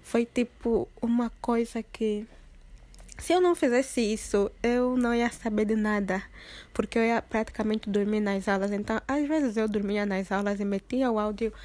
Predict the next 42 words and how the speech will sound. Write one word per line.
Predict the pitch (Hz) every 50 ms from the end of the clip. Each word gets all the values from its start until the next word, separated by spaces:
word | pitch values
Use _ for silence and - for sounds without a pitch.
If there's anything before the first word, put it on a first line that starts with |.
| - - - - - -
aí | 220 214 214 208
ia | 214 208
funcionar. | - - 196 202 - - - 202 196 196 196 190 190 -
E | 226
depois | 220 233 - - 294 294
eu | - 302
acordava | 294 - - 302 302 285 311 302 311 294 - - 277 277 - 262
normalmente, | 233 233 233 233 233 240 240 240 247 240 226 226 240 247 247 247 - 247
e | 226
depois | 214 - - 226 226 - -
tinha | - 233 220 214
que | - 214
ouvir | 214 214 - 269
o | 294 294
áudio, | 277 269 262 262 262 254 233 269 254
e | 226
depois | 202 196 - 214 214 220
eu | 208
tinha | - 208 202 208
que | -
fazer | - 214 214 214
os | 220 247
apontamentos. | 240 - 269 269 - 311 302 302 302 294 - -
Tipo, | - 302 269 - - 220 - - - - - - - - - - - - - - - - _
nada | 277 294 320 349 392 403 359 302
mudou, | 240 220 214 202 208 208 196
não, | 202 220 233 247 240 240 240 247 240 233
não | 233 254
havia | 262 254 233 - 254 233
tanta | 233 - 233 226 226 - 226
diferença | 214 202 208 - - 208 202 202 208 - - - 202
assim. | 196 - - - 190 180 - - - - - - - - - - - - -
E | 269 269 277 277 285 285 277 277 285 285 277 - -
esse, | 311 311 311 - - - - - 320 311 302 302 294 294 294 - - -
esse | 285 285 - - - 302
a-, | 285 285 - -
logo | 285 302 339 359 359 349
que | 330 - 277 269
começou | 262 254 254 254 - - 285 277
esse | 277 - - - -
ano, | 262 262 269 269 269 262 -
começou | - - 240 233 240 233 - - - - - - - 254 240 240 240 240